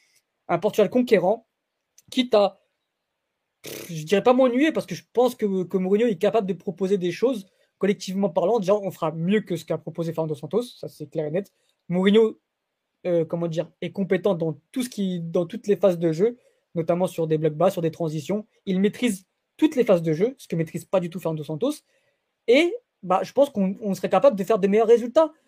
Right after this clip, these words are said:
Et moi, sur un tournoi de... j'ai envie de voir ça, j'ai envie de voir Mourinho sur un format de, de tournoi, un mois,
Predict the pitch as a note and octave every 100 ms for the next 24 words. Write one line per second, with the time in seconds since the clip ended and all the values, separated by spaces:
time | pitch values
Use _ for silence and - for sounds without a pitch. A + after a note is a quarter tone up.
0 | _ - E3+ G3 B3 F3+ D#3+ F3 F#3 G3+
1 | E3 D#3+ E3+ F#3 A#3+ B3 - B3+ F#3+ F3
2 | G3 F3 F#3 F3+ F#3 F3+ B3 F#3 E3+ E3
3 | F3+ G3 F#3+ E3+ E3+ D#3+ E3+ D#3+ F3+ E3+
4 | F3+ - F#3 F3 E3+ G#3+ B3